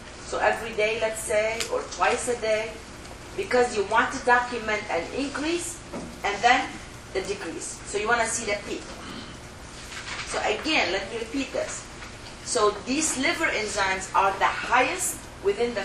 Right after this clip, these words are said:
first twenty-four to forty-eight hour of the injury or of the disease or the illness.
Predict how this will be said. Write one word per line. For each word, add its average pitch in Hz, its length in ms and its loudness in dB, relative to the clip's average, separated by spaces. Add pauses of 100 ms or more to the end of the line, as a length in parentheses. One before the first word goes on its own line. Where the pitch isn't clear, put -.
first 240 420 -2
twenty-four 247 600 4
to - 540 -6
forty-eight 240 840 2
hour 190 440 4 (260)
of - 240 2
the - 180 0
injury 190 380 -2 (680)
or 175 180 4
of - 260 0
the 175 80 -2
disease 175 640 -4
or 156 160 2
the 156 200 0
illness. 151 480 -2